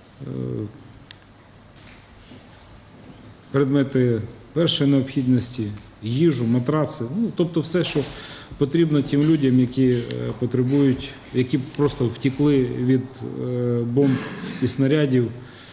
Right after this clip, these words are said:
із своїх осель, аби залишитися живими. У нас на сьогоднішній день в колективі є, е, повне єдиномишлення относительно того, що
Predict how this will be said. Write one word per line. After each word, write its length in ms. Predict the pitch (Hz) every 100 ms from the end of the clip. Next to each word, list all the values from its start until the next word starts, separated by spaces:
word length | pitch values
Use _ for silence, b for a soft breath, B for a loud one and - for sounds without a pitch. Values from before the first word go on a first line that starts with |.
| B -
із 80 | 101
своїх 400 | - 135 131 131
осель, 320 | 123 151 139
аби 340 | 120 117 131 120
залишитися 1080 | 120 131 - 131 127 - 120 117 113 113 110
живими. 420 | 117 110 101 95 95 - - B B B B B B B - - - - - 135
У 40 |
нас 220 | 156 -
на 60 | 160
сьогоднішній 580 | - 160 147 143 - 147
день 180 | 180
в 80 | 147
колективі 580 | 139 131 131 160 147 131
є, 80 | 131
е, 380 | 127 - - 139 127 - 62 123 117 123 117 113 - -
повне 600 | 156 165 156 147 139 127 123
єдиномишлення 1000 | 131 139 143 143 165 160 135 117 117 117
относительно 520 | 123 117 123 123 123
того, 280 | 123 131 143
що 180 | -